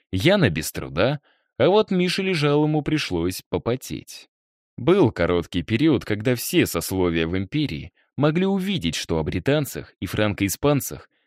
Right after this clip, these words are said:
думают люди. А теперь пора брать в слуги тех, кто готов принять нашу защиту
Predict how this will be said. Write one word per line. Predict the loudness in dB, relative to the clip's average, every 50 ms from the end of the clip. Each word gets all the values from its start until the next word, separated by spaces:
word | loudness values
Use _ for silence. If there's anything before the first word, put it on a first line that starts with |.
| _ _ -4
думают | 0 2 2 4 4 2 2 0 -2
люди. | -2 -2 -2 -2 -4 -8 -12 -16 -16 _ _ _ _ _ _ _ _ _ _ _ 2
А | 2 2
теперь | 4 2 0 0 0 0 0 0
пора | 2 2 4 4 4 4
брать | 4 4 4 4 2 0
в | -2
слуги | -4 -2 0 2 2 2 0 -2 -6
тех, | -4 -2 -2 -2 -2 -2
кто | -2 -2 -2
готов | 0 0 2 2 2 0 0 0
принять | 2 4 4 4 4 2 0 -2 -4
нашу | -6 -6 -4 -4 -2
защиту | -2 -2 -2 0 -2 -2 -4 -6 -10 -14